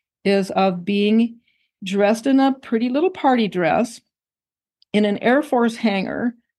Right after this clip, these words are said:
s-, this big hangar filled with desks and military men that I think I recognize now as Air Force, and facing a man at a desk, and another man comes up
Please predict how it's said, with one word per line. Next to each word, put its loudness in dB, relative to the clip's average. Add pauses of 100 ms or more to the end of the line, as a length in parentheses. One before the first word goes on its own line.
s-, -18 (420)
this -6 (300)
big 4
hangar 0 (580)
filled 4
with -2
desks -2 (400)
and 4
military 0
men 0
that -2
I -2
think -2
I 2
recognize 0
now 0
as -4
Air 0
Force, -6 (800)
and 0
facing 0
a 2
man 4
at 0
a -2
desk, -2 (240)
and -4
another 0
man 4
comes 0
up 0